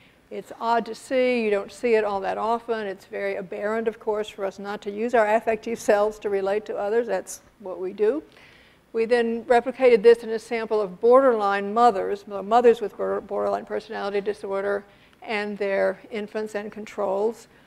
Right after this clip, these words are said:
And again, the infants who are showing this approach to the stranger have mothers who are coded high on disorientation,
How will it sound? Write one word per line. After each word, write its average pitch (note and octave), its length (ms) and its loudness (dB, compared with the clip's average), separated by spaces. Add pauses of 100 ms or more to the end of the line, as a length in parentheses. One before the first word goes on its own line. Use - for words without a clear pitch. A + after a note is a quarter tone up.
(380)
And A3+ 120 -4
again, A3+ 480 2
the A3 140 2
infants A#3 280 -4
who A3+ 80 -8
are G#3 80 -2
showing G#3+ 480 -4
this G#3+ 360 0
approach A#3 560 0
to A3 100 0
the G#3 100 -2
stranger A3 720 -2 (320)
have B3+ 240 2
mothers G#3+ 380 0
who G#3 180 0
are G3+ 100 -2
coded G3 380 -4
high G3+ 300 -12
on G3 280 -12
disorientation, G3+ 1080 -12